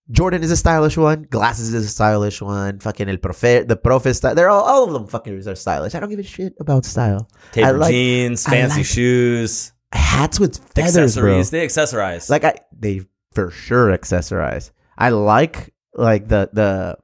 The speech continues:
Speaker 1: the craft, the ability that goes in, the talent into building these hats with the feathers and everything. But
Speaker 2: I appreciate what
Speaker 1: Yeah,
Speaker 2: they
Speaker 1: yeah,
Speaker 2: do.
Speaker 1: yeah, but
Speaker 2: It,
Speaker 1: I mean,
Speaker 2: it looks good
Speaker 1: Yeah.
Speaker 2: and it looks good on them. But, like, I know how I feel when I dress like that,
Speaker 1: Yeah.
Speaker 2: and, like, I can't wait to get home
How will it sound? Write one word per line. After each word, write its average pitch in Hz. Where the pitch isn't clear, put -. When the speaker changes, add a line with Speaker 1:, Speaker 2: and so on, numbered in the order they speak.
Speaker 1:
the 120
craft, 131
the 113
ability 113
that 104
goes 110
in, 117
the 101
talent 117
into 101
building 113
these 147
hats 147
with -
the -
feathers 135
and 104
everything. 127
But -
Speaker 2:
I 151
appreciate 202
what 127
Speaker 1:
Yeah, 175
Speaker 2:
they 208
Speaker 1:
yeah, 220
Speaker 2:
do. 208
Speaker 1:
yeah, 180
but 135
Speaker 2:
It, 147
Speaker 1:
I -
mean, 151
Speaker 2:
it 147
looks 160
good 110
Speaker 1:
Yeah. -
Speaker 2:
and 131
it 135
looks 160
good 147
on 127
them. 117
But, 139
like, 123
I 143
know 160
how 156
I 123
feel 135
when 139
I 104
dress 110
like 147
that, 147
Speaker 1:
Yeah. 92
Speaker 2:
and, 113
like, 104
I 101
can't 131
wait 127
to 120
get 123
home 113